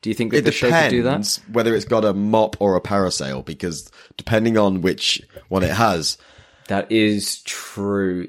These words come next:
Speaker 1: The, the strands of the mop would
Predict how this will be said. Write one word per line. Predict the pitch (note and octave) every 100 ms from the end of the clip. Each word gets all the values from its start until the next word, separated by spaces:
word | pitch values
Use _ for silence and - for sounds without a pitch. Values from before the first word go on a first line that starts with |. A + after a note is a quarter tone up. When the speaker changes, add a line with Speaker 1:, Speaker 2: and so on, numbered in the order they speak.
| -
Speaker 1:
The, | G#2 F#2+ _ _ _ -
the | G#2 G2
strands | G2 - - A#2+ B2 A2
of | G2+
the | G2+
mop | G2 G2+ G#2+ - - _
would | G#2+ G#2+ G2 -